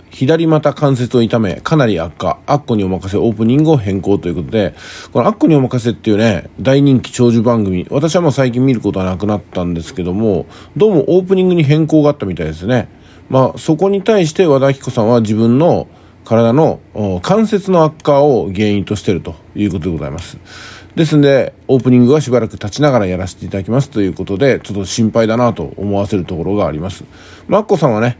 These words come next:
全然平気ですと。お酒も飲んでますと。番組も明るく楽しくお送りしたいと思いますという形で、皆さんを安心させてくださったという、さすがアッコさんだなと思うわけなんですけども、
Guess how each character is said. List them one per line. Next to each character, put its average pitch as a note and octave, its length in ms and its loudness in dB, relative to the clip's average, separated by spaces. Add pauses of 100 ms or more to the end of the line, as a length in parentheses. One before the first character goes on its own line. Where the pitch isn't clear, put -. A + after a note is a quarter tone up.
(240)
全 D3+ 180 2
然 C#3+ 120 2
平 C3 120 2
気 A#2 80 -2
で A#2+ 80 2
す - 80 -6
と。 - 140 -8 (240)
お D3 80 0
酒 F#3+ 160 2
も F#3 120 4
飲 F3+ 120 4
ん D3 40 6
で A#2 80 2
ま E2+ 100 -4
す - 80 -14
と。 - 80 -20 (340)
番 D3+ 220 2
組 D3 140 4
も C#3+ 220 2
明 C#3 180 0
る D#3 100 2
く D#3 60 -10
楽 F3+ 180 2
し F#3+ 80 -6
く G3 260 2 (100)
お C3 80 4
送 A2 140 0
り G#2+ 80 0
し - 80 -14
た A#2+ 100 2
い G2+ 80 0
と F#2+ 80 -8
思 F#2+ 140 -6
い F#2 40 -4
ま C#3+ 200 0
す D#3 80 -10
と C#3+ 140 0
い B2 40 4
う A#2 40 -2
形 A#2 320 -4
で、 D#3+ 220 2 (280)
皆 A#2 180 2
さ G2+ 120 -4
ん F#2 60 -2
を G2 60 -2
安 G#2+ 120 -2
心 G2+ 180 -4
さ G2 160 -4
せ - 80 -12
て G#2 100 -2
く F#2+ 80 -2
だ F#2 80 -4
さ - 100 -14
っ - 40 -18
た E2 100 -10
と - 80 -8
い E2 80 -4
う、 E2 80 -8
さ - 360 -8
す A2+ 80 -2
が A#2+ 200 0 (260)
ア - 80 0
ッ - 40 0
コ - 100 -10
さ F#2 120 -6
ん E2+ 60 -4
だ F2 100 -4
な A2 160 0
と D#2+ 80 -8
思 G2 180 -4
う F2+ 60 -2
わ E2 100 -6
け E2 100 -12
な D#2 120 -8
ん D2 80 -8
で E2 80 -8
す - 100 -12
け F2+ 60 -6
ど G2 80 -2
も、 A#2+ 220 0